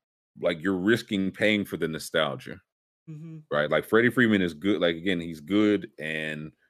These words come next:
Speaker 1: like, first baseman, he's still gonna be good. He's gonna get a good di-, him going to the Dodgers would be preposterous. Um,
Speaker 2: I think he's gonna,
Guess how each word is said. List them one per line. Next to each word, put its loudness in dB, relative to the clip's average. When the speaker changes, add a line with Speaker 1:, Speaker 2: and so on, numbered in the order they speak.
Speaker 1:
like, -4
first 4
baseman, 2
he's -4
still 2
gonna 0
be 0
good. 2
He's -2
gonna -2
get -2
a -4
good -4
di-, -4
him 4
going 4
to 0
the -6
Dodgers -2
would -6
be -10
preposterous. -14
Um, -10
Speaker 2:
I -12
think -20
he's -14
gonna, -12